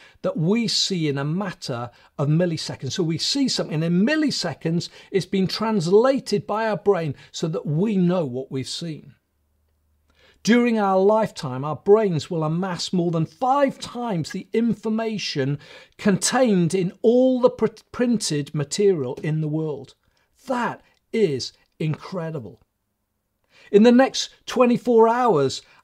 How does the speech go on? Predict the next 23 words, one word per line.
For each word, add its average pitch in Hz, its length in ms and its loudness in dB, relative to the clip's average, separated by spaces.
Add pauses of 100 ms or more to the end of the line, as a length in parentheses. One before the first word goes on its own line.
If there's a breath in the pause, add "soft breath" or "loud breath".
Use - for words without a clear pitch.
our 190 160 0
heart - 640 -4
will 175 160 2
beat - 440 -6
more 170 220 0
than 165 160 -2
a 151 60 -4
hundred 208 680 -2
thousand 135 680 -10
times. - 580 -12 (240 loud breath)
It 262 120 0
will 262 180 4
pump - 360 -4
more 190 140 2
than 170 140 0
two 247 500 -4 (160 loud breath)
thousand 220 720 -2
gallons 214 600 -2 (180 soft breath)
of 156 200 -4
blood 196 300 2
around 131 540 -4 (320 soft breath)
our 143 140 -2
bodies. 147 640 -6